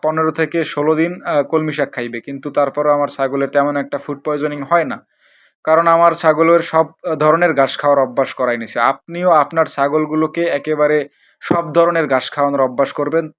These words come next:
আহ, তাতে দেখা যায় আপনার অনেক খরচ কমে আসবে। অর্থাৎ আপনার যে দানাদার, আহ, খাবারের যে খরচটা, ওইটা কমাইয়া আনতে পারবেন। অর্থাৎ আপনি যদি বেশি পরিমাণে ওরে পেট ভইরা ঘাস খাওয়াইতে পারেন, তাইলে তো আপনার দানাদার খাওয়ার কোনো প্রয়োজন নাই,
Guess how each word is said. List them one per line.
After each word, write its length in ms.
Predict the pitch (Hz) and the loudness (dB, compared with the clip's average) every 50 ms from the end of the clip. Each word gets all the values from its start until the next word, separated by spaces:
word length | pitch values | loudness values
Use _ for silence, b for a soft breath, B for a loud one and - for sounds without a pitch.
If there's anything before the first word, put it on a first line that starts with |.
| _ - | _ -12
আহ, 160 | 147 139 135 | -6 -6 -4
তাতে 280 | 131 143 143 139 160 160 | 0 2 2 2 2 2
দেখা 240 | 160 156 151 160 | 2 2 2 2
যায় 160 | 160 165 160 147 | 2 4 4 4
আপনার 280 | 147 - 156 156 151 147 - _ - | 4 2 -2 -2 -2 -2 -4 _ -8
অনেক 340 | 143 156 156 160 160 - - | -6 -2 0 0 0 -2 -4
খরচ 340 | - - 139 143 143 139 - | -6 -4 -2 -2 -2 -4 -4
কমে 280 | - 139 135 135 131 | -6 -6 -4 -2 -4
আসবে। 240 | 123 117 110 113 117 | -4 -4 -6 -6 -4
অর্থাৎ 280 | 123 123 - - 151 147 | -6 -4 -4 -4 -2 0
আপনার 340 | 147 139 143 151 151 151 151 - _ _ _ _ _ _ _ | 0 -2 -2 -2 -4 -4 -4 -4 _ _ _ _ _ _ _
যে 160 | - 131 151 151 | -2 0 0 2
দানাদার, 480 | 131 147 147 151 160 160 175 170 165 | 4 2 4 4 4 6 6 4 4
আহ, 320 | 175 170 - 170 151 147 139 | 2 -4 -4 0 0 0 2
খাবারের 460 | 147 147 147 147 156 156 156 156 143 | 2 2 4 6 6 4 4 2 0
যে 100 | 143 147 | -2 -4
খরচটা, 480 | 143 - 135 139 147 131 - - 131 | -4 -2 -2 0 0 -2 -4 -6 -6
ওইটা 200 | 123 123 120 143 | -4 -4 -4 -4
কমাইয়া 500 | 131 - 147 143 143 143 135 131 131 123 | -2 0 0 0 0 0 -2 0 0 -2
আনতে 320 | 120 - 127 135 123 - 123 | -2 -4 -6 -10 -10 -8 -8
পারবেন। 300 | 120 113 113 113 113 123 | -8 -6 -6 -8 -6 -6
অর্থাৎ 180 | 127 127 147 | -4 0 2
আপনি 200 | 151 151 - 190 | 0 2 0 -2
যদি 220 | 175 180 185 180 185 | -2 0 0 0 0
বেশি 280 | 151 151 160 156 165 | 2 2 0 0 0
পরিমাণে 360 | 170 190 190 190 185 185 180 180 | 0 0 0 0 0 -2 0 0
ওরে 260 | 170 170 170 175 165 156 B B B B B B - | 0 2 2 0 -2 -4 B B B B B B -4
পেট 180 | - 170 175 170 156 | -2 0 0 0 -2
ভইরা 340 | 143 147 160 170 170 180 165 | 0 2 4 6 6 4 4
ঘাস 260 | 135 139 143 139 - | 4 2 0 0 -2
খাওয়াইতে 340 | - 170 170 170 156 156 156 | 0 2 2 2 2 0 0
পারেন, 220 | - 131 127 120 | -2 -2 -4 -4
তাইলে 220 | 113 - 147 151 156 | -4 -6 -4 -2 -2
তো 80 | 160 | -2
আপনার 180 | 151 - 160 151 | -2 -4 -4 -2
দানাদার 360 | 135 143 143 151 151 156 151 | -2 0 0 4 2 2 2
খাওয়ার 280 | - 151 156 160 156 143 | 2 2 2 2 2 2
কোনো 180 | 151 160 151 | -2 -6 -6
প্রয়োজন 420 | 143 - 165 165 165 151 147 139 123 | -6 -4 -2 -2 -2 0 -2 -4 -4
নাই, 220 | 117 110 104 110 | -6 -8 -10 -12